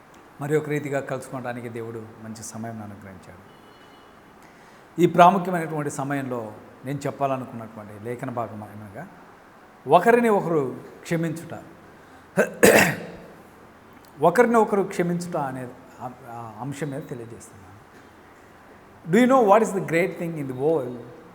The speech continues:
To love one another, to forgive one another. ఈ ప్రపంచంలో అన్నిటికంటే గొప్పది ఏంటంటే, శ్రేష్టమైనది ఒకరిని ఒకరు క్షమించుటండి. మీరు చూసారా, చాలామంది పెద్ద పెద్ద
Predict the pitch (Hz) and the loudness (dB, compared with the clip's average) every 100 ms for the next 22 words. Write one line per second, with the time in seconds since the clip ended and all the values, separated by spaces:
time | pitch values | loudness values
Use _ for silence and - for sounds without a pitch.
0 | - - - - 127 127 151 151 131 135 | -20 -20 -20 -16 -8 -2 0 0 -4 -10
1 | - - - 135 147 151 131 120 107 110 | -16 -20 -6 -2 -2 -2 -4 -10 -14 -18
2 | - - 135 - 139 147 151 131 123 110 | -20 -16 -10 -4 -4 -2 -6 -6 -10 -14
3 | - - - - - - - - - 185 | -16 -20 -20 -20 -20 -20 -20 -18 -4 2
4 | 185 208 269 269 269 254 233 196 233 233 | 6 6 4 0 -2 2 2 2 0 0
5 | 226 240 233 196 135 165 165 240 233 202 | -2 -2 -4 -6 2 2 4 6 6 6
6 | 175 156 156 156 185 - - - - 165 | 2 -8 -8 -10 -12 -18 -20 -18 -6 -4
7 | 165 185 165 139 127 190 - - - - | -4 -6 -6 -8 -10 -12 -16 -20 -20 -20
8 | - - 147 175 269 269 247 202 175 170 | -20 -2 0 2 2 2 2 2 2 0
9 | 160 175 - - 180 202 190 147 104 - | -2 -4 -6 -2 0 -2 -4 -10 -12 -18
10 | - - - - - - - - - - | -20 -20 -20 -20 -20 -20 -20 -20 -10 2
11 | 190 - 277 285 240 208 - - - 214 | 2 2 0 4 4 2 -2 -8 4 6
12 | 233 240 240 233 202 175 - 190 185 226 | 6 6 2 2 2 -2 -4 -2 0 0
13 | 185 | 0